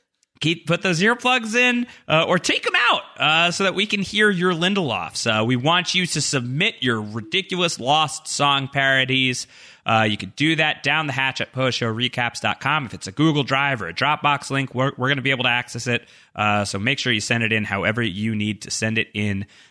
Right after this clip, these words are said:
to us. We want that to happen. And when we have enough Lindelofs, we'll just drop it on you.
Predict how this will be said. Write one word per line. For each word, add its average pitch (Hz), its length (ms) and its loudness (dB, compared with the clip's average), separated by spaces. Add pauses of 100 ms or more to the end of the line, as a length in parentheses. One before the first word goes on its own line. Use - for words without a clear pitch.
(120)
to - 200 -6
us. 104 260 0
We 101 200 -2
want 110 340 0
that 107 260 -2
to - 80 -12
happen. 104 640 -4 (240)
And 98 240 -8
when 143 180 2
we 135 120 0
have 123 200 0
enough 110 260 -2
Lindelofs, 104 720 -2 (240)
we'll 151 120 -2
just 139 220 -2
drop 98 380 -6
it 85 60 -8
on 78 200 -6
you. 71 100 -14